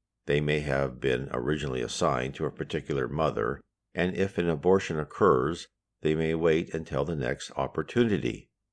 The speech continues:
This may be the case where the spirit waiting to be born has a connection with the mother that needs to be played out in a mother-to-child relationship.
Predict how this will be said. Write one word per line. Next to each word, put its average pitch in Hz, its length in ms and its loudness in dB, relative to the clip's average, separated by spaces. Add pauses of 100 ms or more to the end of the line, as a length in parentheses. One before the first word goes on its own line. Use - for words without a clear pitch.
(240)
This 107 240 2
may 92 140 4
be 78 160 2
the 71 100 -4
case 69 540 0
where 76 100 0
the 71 120 -2
spirit 90 420 0
waiting 71 380 0
to 73 100 -8
be 67 160 -4
born 67 640 2 (340)
has 98 180 2
a 101 60 2
connection 123 720 0
with 110 240 -2
the 110 120 6
mother 98 540 4 (320)
that 90 180 4
needs 107 300 0
to 101 100 0
be 98 200 2
played 101 420 2
out 73 460 -2
in 76 160 -2
a 76 80 0
mother-to-child 90 1200 -2
relationship. 104 840 0